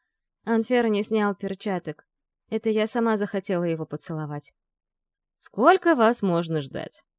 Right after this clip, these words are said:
Дисе постучал тростью по ободу движущейся платформы, но она унесла нас от него.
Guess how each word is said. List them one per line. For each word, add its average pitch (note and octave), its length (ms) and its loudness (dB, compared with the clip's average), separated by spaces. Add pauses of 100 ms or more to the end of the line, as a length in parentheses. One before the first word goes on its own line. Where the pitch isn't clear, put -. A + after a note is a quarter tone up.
(360)
Дисе A3+ 400 0
постучал A3 560 0
тростью A3 460 0
по G3+ 200 0
ободу F#3 280 -2
движущейся F3+ 680 -2
платформы, A#3+ 760 -4
но A3 180 0
она G3+ 260 2
унесла F3 520 -2
нас D#3 260 -6
от D3 100 -8
него. D3 320 -6